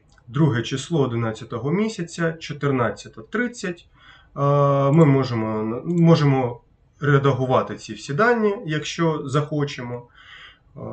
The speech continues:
якщо нас все влаштовує, то дивимось далі. Тут поляна за замовчуванням. Давайте малу оберемо. Е, базову ціну ставимо. Е, і розрахунковий рахунок. Ну, це додаткові,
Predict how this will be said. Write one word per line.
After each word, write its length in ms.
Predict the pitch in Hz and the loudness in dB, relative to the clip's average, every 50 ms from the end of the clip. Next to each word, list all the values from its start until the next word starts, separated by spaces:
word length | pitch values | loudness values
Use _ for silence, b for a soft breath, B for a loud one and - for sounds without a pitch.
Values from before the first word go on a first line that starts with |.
| 117 117 110 | -10 -8 -4
якщо 420 | - 139 143 - - 151 139 123 | -2 -2 -2 0 0 0 2 2
нас 300 | 120 120 113 110 - - | 0 0 -4 -4 -6 -10
все 180 | - - 135 120 | -8 -6 -4 -4
влаштовує, 920 | 110 120 120 - - - 135 120 110 107 110 107 107 104 104 104 98 98 - | -2 -4 -6 -6 -6 -6 -6 -4 -4 -4 -4 -4 -4 -4 -6 -8 -10 -12 -12
то 720 | - 120 110 107 101 98 98 101 98 95 95 95 95 95 - - - | -10 -8 -6 -6 -8 -8 -10 -12 -14 -14 -16 -18 -18 -20 -20 -20 -20
дивимось 520 | - - 107 110 110 110 110 123 131 143 | -20 -16 -14 -10 -8 -6 -6 -6 -6 -4
далі. 600 | 170 226 240 240 226 208 185 180 175 165 139 - - | -2 2 2 2 2 2 0 -2 -2 -4 -4 -6 -10
Тут 120 | 104 92 - - - | -16 -20 -20 -8 -4
поляна 440 | 165 170 214 240 240 226 214 185 170 | -2 0 2 2 4 4 2 2 0
за 120 | 160 165 | 0 0
замовчуванням. 840 | 156 160 160 160 156 143 143 - - 135 131 131 127 120 117 117 117 | 0 0 0 0 0 -2 -4 -8 -10 -8 -8 -6 -6 -6 -8 -6 -6
Давайте 340 | 117 107 101 101 - 110 | -6 -6 -6 -8 -10 -12
малу 300 | 113 135 175 196 208 202 | -10 -10 -8 -6 -4 -4
оберемо. 600 | 175 160 143 139 131 127 131 127 127 123 123 120 B B B B B B B B - | -4 -4 -4 -4 -4 -4 -4 -6 -6 -8 -8 -10 B B B B B B B B -8
Е, 220 | 131 127 123 123 123 | -4 0 0 0 2
базову 440 | 120 147 143 123 120 113 110 127 | 2 2 2 2 0 -2 -6 -6
ціну 640 | 123 - - - 240 226 214 202 190 175 170 156 - - | -8 -8 -6 -4 -2 0 2 2 2 0 -2 -4 -4 -8
ставимо. 800 | - - - 165 165 156 143 147 143 135 135 120 - - - - - - - - - _ - - - - - - _ _ _ _ _ _ _ _ _ _ _ _ _ b b b b b b b b b 143 | -12 -2 4 6 6 6 6 4 2 2 4 2 2 2 0 -2 -4 -6 -10 -14 -16 _ -8 -8 -6 -6 -10 -14 _ _ _ _ _ _ _ _ _ _ _ _ _ b b b b b b b b b -6
Е, 360 | 135 127 127 127 123 123 131 | -4 -2 0 0 0 -2 -2
і 80 | 170 180 | 0 2
розрахунковий 680 | 170 147 131 143 139 - 131 120 - 143 135 123 120 | 2 2 2 0 -2 -4 -6 -2 0 0 2 2 2
рахунок. 420 | 120 117 - - - - - - - | 0 -2 -4 -6 -10 -12 -12 -10 -8
Ну, 100 | 151 139 | -8 -8
це 120 | 143 - 131 | -8 -8 -8
додаткові, 880 | 120 123 120 120 120 - - - 110 104 98 101 101 101 101 101 101 | -8 -6 -6 -6 -8 -10 -12 -12 -10 -10 -10 -10 -10 -12 -12 -12 -14